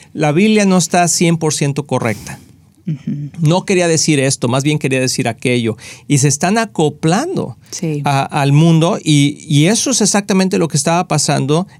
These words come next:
Speaker 1: en esa
Speaker 2: Ujú.
Speaker 1: situación. ¿Y qué fue lo que sucedió? Que Dios los envió al exilio.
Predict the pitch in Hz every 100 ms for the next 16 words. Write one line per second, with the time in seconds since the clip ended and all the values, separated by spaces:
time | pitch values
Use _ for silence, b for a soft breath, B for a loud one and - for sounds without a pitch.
0 | - 139 143 160 170 165 202 165 214 208
1 | 233 214 190 170 151 139 127 135 B B
2 | B 160 151 165 185 208 202 160 147 156
3 | 160 170 147 127 - 247 302 190 -